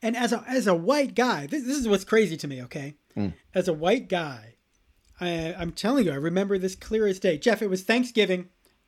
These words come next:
Speaker 1: twenty fourteen.
Speaker 2: Mm-hmm.
Speaker 1: I,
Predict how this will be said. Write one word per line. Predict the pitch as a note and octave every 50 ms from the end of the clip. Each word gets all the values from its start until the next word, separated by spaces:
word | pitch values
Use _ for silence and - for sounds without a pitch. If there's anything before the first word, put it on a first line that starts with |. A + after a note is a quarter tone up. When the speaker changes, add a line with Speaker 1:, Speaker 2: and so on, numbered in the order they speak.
| _ _ _ _ _ _ _ _ _ _ _
Speaker 1:
twenty | - - G#3 G3+ G3+ G3
fourteen. | G3 - - - - - F#3+ F#3+ G3 F#3+ - - A#3+ B3+ C4+ C4 B3+ - _ _ _ _ _ _ _ -
Speaker 2:
Mm-hmm. | A2+ G2+ A2 G#2+ G#2+ - _ _ -
Speaker 1:
I, | F#3+ A#3+ G#3